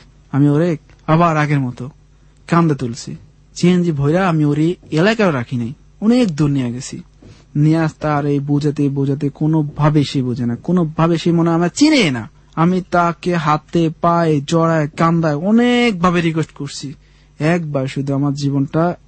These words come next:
আরেকবার ফিরে আয়, আমার বাচ্চাটাকে আরেকবার ফিরে দে, ওর জীবনটা নষ্ট করিস না, আমি শেষ, তুইও শেষ, আর একবার আমার জীবনে ফিরে আয়।" তো বলছে যে না। পরে ওই রাতেই আমার কাকা আমাকে ওইখান থেকে ফুফুর বাড়ির থেকে অন্য এক জায়গায় লয়ে গেছে,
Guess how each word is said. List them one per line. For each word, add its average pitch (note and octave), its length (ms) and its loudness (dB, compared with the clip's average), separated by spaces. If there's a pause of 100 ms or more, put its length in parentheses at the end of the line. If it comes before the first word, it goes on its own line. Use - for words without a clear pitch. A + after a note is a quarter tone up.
(100)
আরেকবার D#3+ 440 2
ফিরে B2 320 -6
আয়, C3 140 -10 (640)
আমার C#3+ 140 0
বাচ্চাটাকে F#3 540 0
আরেকবার E3+ 520 2
ফিরে D#3+ 320 0
দে, C#3+ 80 -2
ওর D3+ 180 2
জীবনটা F#3+ 280 0
নষ্ট F#3+ 280 -2
করিস C#3+ 300 -2
না, C#3 100 -4
আমি E3 220 2
শেষ, B3 400 -2
তুইও A3 220 2
শেষ, C#3+ 280 -2 (280)
আর D#3+ 120 4
একবার E3+ 300 2
আমার D#3 180 2
জীবনে D3 260 0
ফিরে C#3 280 -2
আয়।" B2+ 140 -6 (380)
তো G3 100 4
বলছে F#3 280 2
যে F3 160 2
না। D#3+ 280 2 (380)
পরে F3 380 0 (300)
ওই F#3+ 140 6
রাতেই A3 400 0 (300)
আমার E3 200 -2
কাকা F3+ 240 -4
আমাকে E3 260 0
ওইখান G3+ 260 2
থেকে F3 200 -2
ফুফুর F3 260 -2
বাড়ির F#3+ 240 0
থেকে G#3 140 -2
অন্য G#3+ 180 2
এক G3+ 80 0
জায়গায় D#3+ 260 2
লয়ে C#3+ 180 2
গেছে, A#2 280 -10